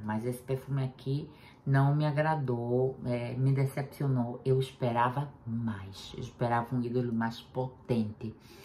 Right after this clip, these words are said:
com mais personalidade, com mais intensidade. Então é isso, tá, meus amores? Minha pequena resenha do, do ídolo e minhas primeiras impressões, tá bom?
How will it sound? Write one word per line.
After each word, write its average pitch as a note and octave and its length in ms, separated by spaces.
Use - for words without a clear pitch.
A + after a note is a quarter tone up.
com A2+ 100
mais B2 240
personalidade, A#2+ 920
com - 120
mais A2+ 300
intensidade. C3+ 1200
Então B2+ 160
é B2+ 80
isso, A#2+ 340
tá, A#2+ 120
meus C#3 180
amores? C3+ 340
Minha C3 160
pequena C3 380
resenha B2+ 420
do, A#2+ 440
do A#2 200
ídolo C#3+ 300
e F3 80
minhas C#3+ 260
primeiras C#3+ 720
impressões, D#3+ 1080
tá C3+ 140
bom? D#3+ 360